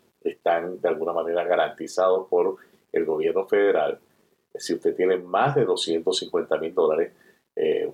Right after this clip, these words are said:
algunos dicen que, bueno, que lo que hay es que tener diferentes cuentas, que hay que tener una cuenta con su nombre, eh, completo, sus cuatro apellidos, ¿verdad? Y una con sus dos apellidos,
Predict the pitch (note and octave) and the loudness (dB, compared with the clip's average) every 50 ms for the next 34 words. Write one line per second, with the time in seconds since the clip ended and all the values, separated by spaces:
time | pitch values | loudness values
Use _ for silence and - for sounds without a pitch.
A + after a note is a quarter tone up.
0 | - - - F2 E2 F2 F#2+ G2 G2 F#2 F#2 F#2 F2+ - G2+ F#2+ F#2 - E2 E2+ | -4 -4 -4 -2 -2 0 0 0 0 0 -2 -4 -2 -2 -2 -2 0 0 2 2
1 | F#2 F#2 E2+ - D#2+ D2+ D2+ - - - - - F#2 - F2+ D#2+ E2 E2+ E2 F2+ | 2 2 2 0 -4 -4 -2 0 0 0 2 0 0 0 0 0 0 0 -2 -2
2 | F2 - - - - - - A2 - - - B2+ A#2+ A2+ G#2+ A2 - G#2 G2+ G2 | -2 0 0 0 0 -2 -6 -8 -4 -2 0 2 2 2 2 0 0 0 0 0
3 | G2 - E2 D#2 D#2 - - F2+ - E2+ E2+ E2+ E2 D#2+ - F2 D#2+ - F2 D#2+ | 0 0 0 2 2 0 0 -2 -2 0 0 0 -2 -2 -2 -4 -4 -2 -2 -2
4 | - D#2+ - - E2 D#2+ E2+ E2+ F2 F2 E2+ F2+ F2+ F2 E2+ F2 E2 D#2+ - - | -2 -4 -2 -2 -4 -2 -2 -2 -4 -2 0 2 2 4 4 4 2 0 0 -4
5 | - - _ - - _ _ _ - - D#2+ D2+ - - D#2+ D#2 - _ G2 G#2+ | -8 -14 _ -20 -20 _ _ _ -2 0 0 0 0 -2 -6 -8 -4 _ 2 2
6 | A2 A2 - - - - F#2+ - - - G2 G2 - F#2 F2+ - - E2 F#2 G#2+ | 2 2 0 -2 -4 -4 -6 -6 -2 0 0 2 2 2 0 2 2 2 4 4
7 | G#2+ F#2+ E2+ D#2+ D#2+ G2+ - - - F#2 F2+ F#2+ F#2 - F2+ E2 - - E2 D#2 | 4 4 4 4 2 2 2 2 0 0 0 0 0 0 -2 -2 -2 -2 -4 -2
8 | - F2+ F2 E2+ - - - D#2 G2+ B2+ C3 B2+ B2 B2 B2 A#2+ A#2+ | 0 0 0 0 0 0 0 0 0 2 2 2 4 4 2 0 0